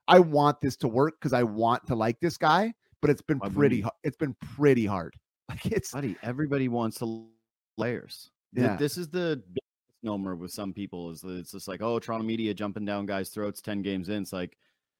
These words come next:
Speaker 2: yeah, man, there's expectations here. That's what
Speaker 1: Yeah.
Speaker 2: it comes with. And if you sign the mercenary deal, right,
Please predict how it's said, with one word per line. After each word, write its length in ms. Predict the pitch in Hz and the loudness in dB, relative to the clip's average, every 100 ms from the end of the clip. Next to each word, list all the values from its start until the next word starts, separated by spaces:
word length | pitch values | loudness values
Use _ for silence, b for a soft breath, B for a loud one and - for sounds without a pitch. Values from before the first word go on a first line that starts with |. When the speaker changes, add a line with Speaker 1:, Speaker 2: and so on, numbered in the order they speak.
| _ | _
Speaker 2:
yeah, 140 | 113 156 | -4 0
man, 220 | 135 127 | 2 2
there's 160 | 127 127 | 0 0
expectations 680 | 151 160 143 127 139 139 | -2 -4 -2 -2 -2 -4
here. 160 | 110 98 | -2 -2
That's 220 | 98 101 | -2 -4
what 100 | 120 | -2
Speaker 1:
Yeah. 100 | 110 | -2
Speaker 2:
it 20 | 101 | -2
comes 220 | 117 123 | -4 -2
with. 160 | 98 | -4
And 100 | 101 | -4
if 100 | 101 | -6
you 80 | 117 | -6
sign 360 | - 127 123 165 | -4 -2 0 0
the 60 | 143 | -2
mercenary 580 | 123 - 120 113 110 | -4 -4 -4 -2 -2
deal, 340 | 90 113 135 82 | -2 -2 0 -2
right, 340 | 82 98 131 | -4 -4 -4